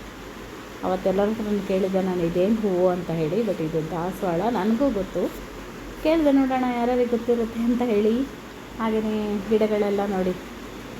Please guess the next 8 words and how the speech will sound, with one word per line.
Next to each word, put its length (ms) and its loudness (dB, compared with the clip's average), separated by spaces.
ಇಷ್ಟೇ 380 0
ಗಿಡ 180 4
ಇರೋದು, 720 -2
ಒಂದೊಂದು 220 -2
ಗಿಡ 120 2
ಎಲ್ಲ 200 2
ಸತ್ತೋಗ್ಬಿಡ್ತು. 760 -2
ಹ್ಮ್, 1500 -8